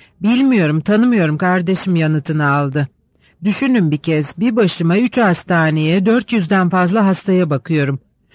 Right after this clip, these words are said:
İyi ki Prusyalı yardımsever bayanlar bize ayda ikişer kilo kahve ile tiftik gönderiyorlar, yoksa mahvolurduk." Güldü.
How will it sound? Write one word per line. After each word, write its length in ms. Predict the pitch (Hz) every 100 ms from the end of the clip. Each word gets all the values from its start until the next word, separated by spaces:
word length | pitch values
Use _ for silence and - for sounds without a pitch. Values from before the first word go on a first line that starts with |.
| - -
İyi 220 | 208 247
ki 140 | - 233
Prusyalı 520 | 214 240 - 202 185
yardımsever 800 | 185 175 170 190 202 196 196 180
bayanlar 680 | 180 175 170 165 170 208
bize 440 | 190 170 165 208 247 _ _ -
ayda 400 | 185 190 175 214
ikişer 560 | 226 - 190 214 220 214
kilo 240 | 190 190
kahve 460 | - 185 185 202 202
ile 240 | 175 202 - _ _ -
tiftik 420 | 202 - 226 -
gönderiyorlar, 680 | 208 170 165 165 175 190 240
yoksa 360 | 240 196 - 208
mahvolurduk." 840 | 196 190 175 147 147 143 143 - _ _ _ _ _ _ -
Güldü. 460 | 196 175 160 165